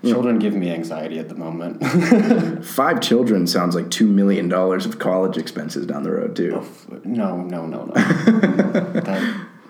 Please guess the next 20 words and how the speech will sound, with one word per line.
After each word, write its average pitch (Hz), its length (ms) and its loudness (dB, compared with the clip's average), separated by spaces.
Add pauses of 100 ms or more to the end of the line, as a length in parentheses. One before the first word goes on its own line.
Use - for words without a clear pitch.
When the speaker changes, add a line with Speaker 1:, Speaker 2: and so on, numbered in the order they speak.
(240)
Speaker 2:
no. - 300 -8 (140)
Speaker 1:
It's - 160 2
supposed 165 240 6
to - 80 4
go 101 280 4
Speaker 2:
<laughs> 101 80 4
Speaker 1:
up, - 140 -2
uh, 80 280 -4
like, - 300 -8
an 95 320 -4
enormous 95 680 2
amount 80 380 -6
in 95 80 0
the 85 40 0
next - 420 -6 (500)
eighteen 78 320 -4
years. 76 380 -4 (380)
Speaker 2:
I'm 247 380 2
Speaker 1:
So. - 80 -4
Speaker 2:
curious 165 840 0